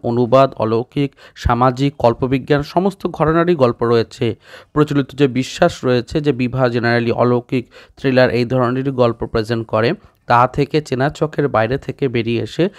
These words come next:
কিছু নতুন তৈরি করার চেষ্টা করছেন। তো সেই জায়গা থেকেই প্রথম বইটি যেটি আসছে সেটি চার্লস ডিকেনের অলৌকিক সমগ্র এক। প্রসঙ্গত উল্লেখ্য, চার্লস ডিকেন্সের একটি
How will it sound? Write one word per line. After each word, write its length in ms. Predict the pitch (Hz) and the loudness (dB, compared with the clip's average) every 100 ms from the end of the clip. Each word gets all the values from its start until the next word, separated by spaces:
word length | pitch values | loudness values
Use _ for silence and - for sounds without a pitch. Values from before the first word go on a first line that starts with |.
| - - | -18 -8
কিছু 200 | 160 175 | -2 2
নতুন 360 | 151 139 170 165 | 2 2 0 0
তৈরি 300 | 156 131 127 | 2 2 2
করার 220 | 131 143 | 2 2
চেষ্টা 320 | - 120 - | -2 -10 -8
করছেন। 500 | 107 110 - 127 113 - - - | -6 -8 -4 -4 -2 -6 -18 -8
তো 120 | 131 | -4
সেই 220 | 127 147 151 | 0 2 4
জায়গা 220 | 160 170 | 4 2
থেকেই 300 | 185 180 175 | -2 -2 -2
প্রথম 480 | - 156 156 190 156 | -2 -4 -2 -4 0
বইটি 280 | 143 143 | 0 -2
যেটি 280 | 127 123 123 | -8 -4 0
আসছে 420 | 113 - - 156 - - - | 0 -2 -2 -2 -2 -10 -18
সেটি 320 | - 147 147 | -2 0 0
চার্লস 480 | 131 - 139 170 156 143 | 0 6 6 6 2 -8
ডিকেনের 400 | 147 151 147 151 - _ _ _ _ 135 | -4 0 0 -2 -6 _ _ _ _ 2
অলৌকিক 640 | 139 160 180 175 190 - | 4 6 4 0 -6 -8
সমগ্র 640 | - 131 131 127 127 143 - | -4 -2 -2 -4 -2 -2 -2
এক। 320 | - 131 - _ _ _ _ _ _ _ | 0 2 0 _ _ _ _ _ _ _
প্রসঙ্গত 500 | 156 156 165 160 156 | -4 0 2 2 2
উল্লেখ্য, 680 | 143 135 143 156 - 147 247 - _ | 0 4 4 2 2 0 0 -4 _
চার্লস 360 | - 147 160 - | 4 4 4 0
ডিকেন্সের 580 | 151 151 151 151 - 170 - | -8 -6 -8 -6 -2 -2 -2
একটি 320 | 143 - | -8 -6